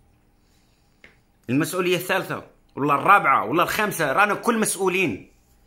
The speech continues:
الكراج اللي يروح يدير فيه الصيانه تاع الطوموبيل وشوف بلي البياس ناقص و-،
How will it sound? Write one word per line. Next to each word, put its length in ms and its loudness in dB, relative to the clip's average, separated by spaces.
الكراج 380 0
اللي 120 -4
يروح 180 -2
يدير 140 -4
فيه 180 -6
الصيانه 500 -4
تاع 160 -10
الطوموبيل 540 -8
وشوف 260 -8
بلي 200 -8
البياس 380 -8
ناقص 300 -8
و-، 340 -12